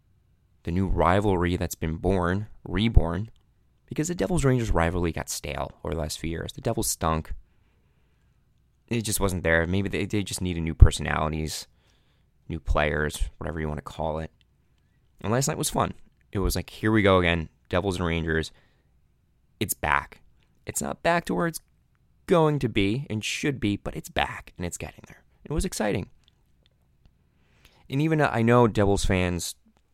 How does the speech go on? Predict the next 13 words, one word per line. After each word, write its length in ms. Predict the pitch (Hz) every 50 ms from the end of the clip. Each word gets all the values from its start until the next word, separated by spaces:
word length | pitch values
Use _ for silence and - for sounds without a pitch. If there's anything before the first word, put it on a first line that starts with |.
| _
really 300 | - 98 95 92 90 87
dislike 460 | 80 - 78 - - 82 78 76 - -
it 160 | 78 76 - _ _ _ _ _ - _
when 100 | _ 92
all 100 | 90 90
the 80 | 85 80
Rangers 360 | 78 80 80 80 85 82 -
fans 320 | - 80 80 80 80 78 82
are 100 | 82 80
in 100 | 80 80
the 40 |
crowd, 600 | 80 - - 80 80 78 78 80 80 80 80 82 -
but 180 | 80 78 -